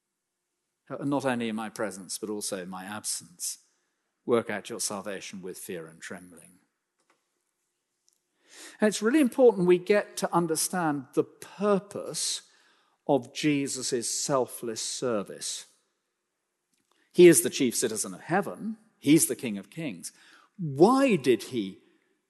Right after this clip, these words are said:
come in the form of a slave, being obedient to death, even death on the cross? Oh, so that he could win men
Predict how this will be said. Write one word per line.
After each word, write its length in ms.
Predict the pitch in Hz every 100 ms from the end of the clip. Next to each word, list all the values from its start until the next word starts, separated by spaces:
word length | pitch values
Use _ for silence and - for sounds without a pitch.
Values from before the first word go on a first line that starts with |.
| _ _
come 360 | - 135 110 101
in 160 | 147 117
the 80 | 110
form 280 | 135 120
of 120 | 101 104
a 40 |
slave, 880 | - - 165 131 95 73 82 - - _ _ -
being 200 | 123 107
obedient 800 | 104 127 131 113 92 82 78 - _ _ _ _ -
to 100 | 104
death, 520 | 143 123 85 - -
even 320 | 120 107 107
death 300 | 104 107 95
on 100 | 104
the 80 | 107
cross? 320 | - 110 - - - _ _ _ -
Oh, 280 | 208 151 143
so 540 | - - - 214 262 202
that 360 | 180 180 160 - -
he 180 | 170 156
could 440 | - 139 117 120
win 480 | 170 185 107 92 101 139
men 500 | 135 151 131 117